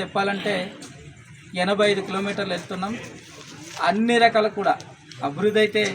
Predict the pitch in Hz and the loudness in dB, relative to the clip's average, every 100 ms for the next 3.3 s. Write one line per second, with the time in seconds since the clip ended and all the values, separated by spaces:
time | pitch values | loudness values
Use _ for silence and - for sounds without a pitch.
0 | 147 160 165 160 147 139 160 156 - 156 | -6 -4 -2 0 -2 -4 -10 -8 -10 -6
1 | 180 208 190 139 135 - 175 196 202 202 | -2 0 0 -4 -10 -12 -8 -6 -4 -2
2 | 202 185 208 202 185 196 190 185 170 175 | -2 0 0 0 -2 -2 -2 -6 -4 -2
3 | 170 175 | 0 0